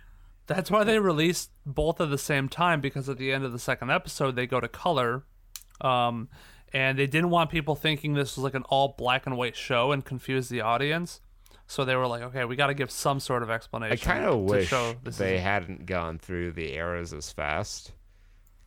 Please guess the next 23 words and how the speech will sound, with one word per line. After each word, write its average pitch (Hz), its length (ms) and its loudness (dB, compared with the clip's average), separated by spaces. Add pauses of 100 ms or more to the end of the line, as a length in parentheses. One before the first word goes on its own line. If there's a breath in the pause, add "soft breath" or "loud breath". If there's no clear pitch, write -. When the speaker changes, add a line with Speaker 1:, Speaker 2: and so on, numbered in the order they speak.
Speaker 2:
'Cause 107 180 0
honestly, 160 560 2
I 233 220 6
Speaker 1:
Yeah. - 100 4
Speaker 2:
enjoyed 214 300 4
the 202 100 0
show 170 300 2
the 143 120 0
most 113 480 2
when 98 160 2
it 92 100 0
was 92 180 2
a 95 100 4
hokey 85 320 -2
sitcom. 67 600 -6 (560)
All 143 220 4
the 262 100 4
Speaker 1:
Yeah. 320 120 6
Speaker 2:
other 160 180 4
stuff 139 340 2
outside 110 540 2
of 127 100 0
it 143 240 2